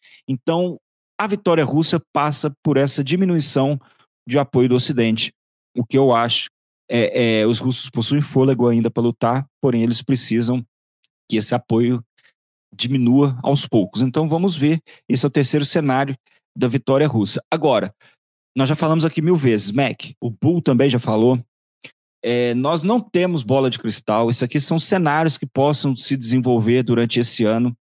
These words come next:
Então talvez o apoio aumente, talvez o apoio diminua, talvez os russos empreendam uma ofensiva de novo no leste, onde muitos acham que eles não são mais capazes, principalmente até o meio do ano.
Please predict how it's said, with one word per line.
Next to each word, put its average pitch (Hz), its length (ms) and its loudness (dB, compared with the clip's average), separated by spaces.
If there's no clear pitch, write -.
Então 139 340 -2
talvez 139 640 0
o 131 120 -2
apoio 139 360 0
aumente, 143 540 0
talvez 135 320 0
o 131 60 0
apoio 131 320 0
diminua, 120 520 0
talvez 131 380 -2
os 127 140 -8
russos 151 500 -4
empreendam 151 720 -2
uma 143 220 0
ofensiva 131 800 -2
de 131 120 -8
novo 131 360 0
no 123 120 0
leste, 135 420 0
onde 135 220 0
muitos 147 360 -4
acham 131 300 -4
que 131 140 -6
eles 127 160 0
não 135 280 -2
são 143 340 -6
mais 143 220 -4
capazes, 131 760 -4
principalmente 139 440 -4
até - 120 -6
o 135 60 -2
meio 135 180 -4
do 123 160 -6
ano. 131 240 -6